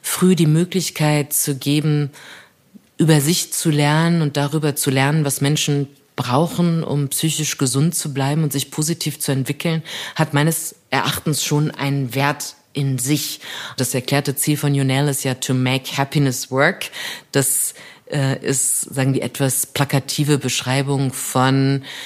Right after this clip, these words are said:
ja, Glück gelingen zu lassen, menschliche Potenziale entfalten. Für mich ist das am Ende des Tages ein Beitrag zum Frieden. Im Kleinen, aber durch diesen Ripple-Effekt hoffentlich auch im Großen.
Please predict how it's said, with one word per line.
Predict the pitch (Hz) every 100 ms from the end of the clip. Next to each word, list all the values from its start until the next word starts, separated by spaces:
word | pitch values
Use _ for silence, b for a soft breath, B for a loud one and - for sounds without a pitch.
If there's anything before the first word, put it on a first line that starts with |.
| B
ja, | 180 180 143
Glück | - 147 165 -
gelingen | 151 139 151 175 175 170
zu | - 151
lassen, | 147 147 151 147 143 B B B -
menschliche | - 147 - 147 147
Potenziale | 151 - 139 - 143 151 156
entfalten. | 131 - 135 143 151
Für | 151 135
mich | 135 170 - -
ist | 139 -
das | 143 -
am | 127
Ende | 120 147 139
des | 123
Tages | - 127 131 -
ein | 123
Beitrag | 117 123 - 127 -
zum | 135
Frieden. | 117 - 127 110 - _ -
Im | 143 127
Kleinen, | - 131 143 226 339 B B B B
aber | 123 143 160 160
durch | 131 147 -
diesen | 143 139 131
Ripple-Effekt | 143 156 143 131 131 131 - - B B B -
hoffentlich | 147 147 156 135 131 -
auch | 123 131 131 - - - -
im | - 139 123
Großen. | 117 117 - 113